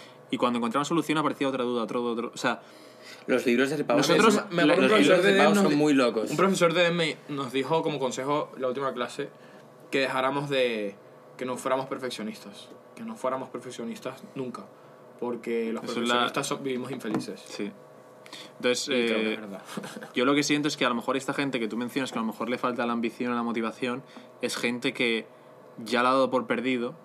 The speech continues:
Speaker 1: y no, no busca soluciones ni respuestas a estos problemas. ¿Sabes?
Speaker 2: Ya
Speaker 1: Es
Speaker 2: vive
Speaker 1: decir, yo,
Speaker 2: con e-,
Speaker 1: mi,
Speaker 2: ya
Speaker 1: mi
Speaker 2: vive con ellos, ¿no?
Speaker 1: Sí, es como
Speaker 2: ¿Pero eso qué tiene que ver con que tú no quieras destacar en la vida?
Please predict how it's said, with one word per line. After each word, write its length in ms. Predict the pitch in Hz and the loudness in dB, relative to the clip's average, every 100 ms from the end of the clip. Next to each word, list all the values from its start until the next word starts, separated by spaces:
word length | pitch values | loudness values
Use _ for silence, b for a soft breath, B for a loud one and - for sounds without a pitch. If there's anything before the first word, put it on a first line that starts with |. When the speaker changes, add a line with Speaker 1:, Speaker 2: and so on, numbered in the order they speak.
| - - - - - - - - - - - | -20 -20 -20 -20 -20 -20 -20 -20 -20 -20 -6
Speaker 1:
y 160 | 127 117 | -2 0
no, 680 | 113 113 113 120 120 120 - | 0 0 0 2 0 0 -4
no 260 | 123 117 117 | -4 -2 2
busca 320 | 135 127 135 | 0 0 -2
soluciones 400 | 147 127 123 123 | 0 -2 -2 -2
ni 100 | 127 | -2
respuestas 800 | 117 - 127 117 - 117 - - - - - | -4 -4 -4 -4 -4 -6 -6 -12 -20 -20 -6
a 200 | 123 120 | -2 -2
estos 220 | 113 110 | -4 -10
problemas. 560 | - 120 135 110 - - - B B B B - | -4 -2 -2 -2 -8 -16 -20 B B B B -10
¿Sabes? 200 | - 131 | 2 4
Speaker 2:
Ya 80 | |
Speaker 1:
Es 60 | 135 | 6
Speaker 2:
vive 140 | 147 | 8
Speaker 1:
decir, 120 | 151 156 | 8 8
yo, 60 | |
Speaker 2:
con 80 | 147 | 6
e-, 80 | 147 | 6
Speaker 1:
mi, 80 | 151 | 6
Speaker 2:
ya 80 | |
Speaker 1:
mi 80 | 147 | 6
Speaker 2:
vive 160 | 156 151 | 6 4
con 160 | 131 | 2
ellos, 280 | 113 101 95 | 2 0 0
¿no? 200 | 107 135 - | -4 -6 -10
Speaker 1:
Sí, 260 | - 151 | 2 2
es 120 | 135 - | 2 2
como 360 | 156 139 113 - - | 2 2 0 -2 2
Speaker 2:
¿Pero 140 | 135 | 4
eso 140 | 135 | 4
qué 80 | 175 | 2
tiene 200 | 160 170 | 2 2
que 80 | 160 | 4
ver 120 | 165 | 2
con 140 | 165 151 | 2 0
que 80 | |
tú 100 | 147 | 0
no 120 | 147 135 | 0 4
quieras 240 | 143 135 | 4 4
destacar 340 | 139 139 131 | 0 2 2
en 80 | 123 | 2
la 80 | 120 | 2
vida? 300 | 101 90 | 0 -4